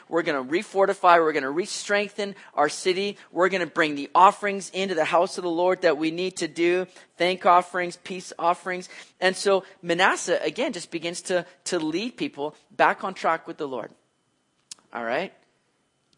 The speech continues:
Does a great work. There's, there's an evidence now of a change of heart, change of direction. All right? Newness of life now. Nevertheless, it says, though, in verse seventeen, that people still sacrificed on the high places, but they did so as to the Lord. Now,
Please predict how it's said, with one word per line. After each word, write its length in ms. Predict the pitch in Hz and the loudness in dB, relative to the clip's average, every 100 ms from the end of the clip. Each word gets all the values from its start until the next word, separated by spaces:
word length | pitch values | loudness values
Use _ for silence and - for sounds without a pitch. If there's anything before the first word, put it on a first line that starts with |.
| - | -2
Does 140 | 170 | -2
a 80 | 139 | -2
great 320 | 110 143 151 | -4 0 0
work. 320 | 151 131 117 - | 0 -4 -4 0
There's, 220 | 151 - | -2 0
there's 240 | 156 143 | -4 -4
an 100 | 147 - | -8 -2
evidence 520 | 147 156 160 147 - | 0 0 -2 -4 -6
now 260 | 131 127 123 - _ - | -2 -2 -2 -6 _ -6
of 120 | 131 | -6
a 40 | |
change 480 | 127 - 139 143 135 | -6 -6 -6 -8 -8
of 120 | 139 | -10
heart, 340 | - 110 101 - _ _ _ _ | -8 -6 -6 -8 _ _ _ _
change 340 | - 143 147 | -8 -8 -8
of 100 | 143 | -10
direction. 560 | 135 120 117 - 104 - _ _ _ | -2 -2 -2 -10 -16 -20 _ _ _
All 120 | - 117 | -6 -2
right? 260 | 123 135 - _ | -2 -4 -12 _
Newness 520 | 143 147 160 165 - | -8 -4 -4 -4 -6
of 160 | 147 131 | -6 -2
life 320 | 120 120 - | -2 -4 -8
now. 240 | 107 98 _ _ - - | -14 -14 _ _ -20 -6
Nevertheless, 560 | 151 202 226 196 233 165 | 2 4 6 6 4 2
it 80 | |
says, 220 | - 151 147 | -2 0 0
though, 120 | 135 | -4
in 60 | |
verse 200 | 131 127 | -4 -4
seventeen, 520 | - 131 127 - 143 143 - - | -4 -8 -10 -10 -10 -12 -10 -6
that 140 | 139 | -2
people 160 | 170 160 | -2 -4
still 240 | - 170 | -2 -4
sacrificed 640 | - 151 143 156 156 147 | 0 0 0 -4 -4 -4
on 80 | 147 | -6
the 60 | 123 | -4
high 220 | 127 175 | -2 -2
places, 520 | - 123 120 135 135 - _ - | -2 -6 -6 -10 -14 -18 _ -8
but 140 | 139 | -8
they 80 | 131 | -6
did 180 | 143 143 | -6 -6
so 260 | 156 135 - | -6 -6 -4
as 220 | 123 127 | -4 -6
to 120 | - | -10
the 100 | 131 | -8
Lord. 260 | 123 120 113 | -6 -6 -4
Now, 180 | 156 | -6